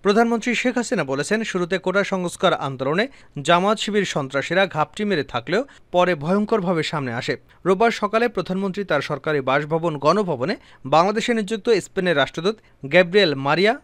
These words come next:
সিস্তিয়া উচা ডিন চেনকুরের সঙ্গে সৌজন্য সাক্ষাতে একথা বলেন। পরে প্রধানমন্ত্রীর প্রেস সচিব মোহাম্মদ নাইমুল ইসলাম খান সাংবাদিকদের ব্রিফ করেন। শেখ হাসিনা বলেন, কোটা সংস্কারের দাবিতে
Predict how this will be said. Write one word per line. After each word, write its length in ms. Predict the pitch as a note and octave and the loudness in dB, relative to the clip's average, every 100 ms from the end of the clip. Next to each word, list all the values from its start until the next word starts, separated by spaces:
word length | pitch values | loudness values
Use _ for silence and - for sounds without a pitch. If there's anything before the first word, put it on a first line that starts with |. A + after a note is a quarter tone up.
| _ | _
সিস্তিয়া 580 | - - G3+ - A#3 A#3 | -14 -4 -4 -2 2 4
উচা 440 | A3 - E3 G#3 C#4+ D#4 _ _ | 4 -2 2 2 2 -4 _ _
ডিন 240 | C#3+ G#3 G#3 | -2 0 0
চেনকুরের 460 | F3+ D#3 D3 D#3 | 0 -2 0 -2
সঙ্গে 360 | - D3+ C#3+ F3+ | -2 -4 -2 -4
সৌজন্য 400 | - E3+ F3 E3 | -4 -4 -2 -4
সাক্ষাতে 420 | - D3+ F3 B3 | -4 -4 -2 -2
একথা 340 | A3+ D3 - | -2 -4 -6
বলেন। 280 | A#2 B2 A#2+ - - - | -4 -2 -4 -8 -20 -2
পরে 180 | F3 F#3+ | 2 2
প্রধানমন্ত্রীর 580 | G3 G3 G#3 G#3+ G#3+ E3 | 2 0 0 0 -2 -2
প্রেস 300 | - C#3 - | -2 -4 -4
সচিব 240 | E3 A#3 G#3+ | -4 -4 -4
মোহাম্মদ 260 | D#3 D3 - - - | -2 -2 -4 -14 -6
নাইমুল 340 | D3 F3 G3+ | 2 2 2
ইসলাম 320 | G#3+ - F#3 C#3+ | 0 0 -2 0
খান 180 | F#3 | -4
সাংবাদিকদের 640 | B3+ G#3 E3 D3+ C#3 C3+ A2+ | -2 -2 -2 -2 -2 -2 -2
ব্রিফ 240 | C#3+ - | -4 -4
করেন। 260 | C3 A#2+ G#2 _ - | -4 -4 -6 _ -18
শেখ 260 | - A3 A3 | -4 -2 0
হাসিনা 260 | A3+ A3+ | 0 -2
বলেন, 240 | C3+ D3+ G#3 | 2 0 0
কোটা 260 | G3+ G3 | 0 0
সংস্কারের 500 | F#3 F3 E3 - D3+ | 0 -2 -4 -2 -2
দাবিতে 380 | C3+ B2+ C#3 G3+ | -2 -2 -2 -4